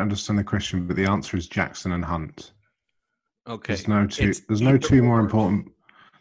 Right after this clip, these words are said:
Speaker 1: there's no two more important players on the team than, than Austin Jackson and, uh, I mean, not on the team, but there's no more, two more important players than Austin Jackson and, and Robert Hunt because of what the responsibility is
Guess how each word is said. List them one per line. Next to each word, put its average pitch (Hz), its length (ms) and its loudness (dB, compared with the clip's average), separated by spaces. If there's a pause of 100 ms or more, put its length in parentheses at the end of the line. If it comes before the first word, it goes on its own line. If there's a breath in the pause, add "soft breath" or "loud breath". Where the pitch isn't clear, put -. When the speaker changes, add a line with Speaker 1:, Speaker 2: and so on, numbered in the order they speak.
Speaker 1:
there's 104 160 0
no 127 160 6
two 127 240 4
more 107 180 4
important 98 460 0
players 90 420 -2
on 87 80 -4
the 87 80 -4
team 85 380 -4
than, 85 260 -8
than 82 180 -8
Austin 82 300 -8
Jackson 82 720 -8
and, 73 100 -6
uh, - 120 -4
I 67 40 -8
mean, 92 120 -4
not 67 120 -4
on 67 100 -8
the 76 60 -10
team, 78 360 -8
but - 180 -10
there's 90 200 -4
no 101 160 0
more, 92 260 -4 (140)
two 95 180 -4
more 90 160 -2
important 82 400 -6
players 85 280 -8
than 85 100 -10
Austin 85 300 -10
Jackson - 440 -10
and, 85 180 -10 (200)
and 85 120 -8
Robert 80 220 -12
Hunt 73 220 -12 (1400 loud breath)
because 101 280 -2
of 90 80 0
what 90 220 -4
the 85 140 -6
responsibility 87 800 -4
is 85 300 -8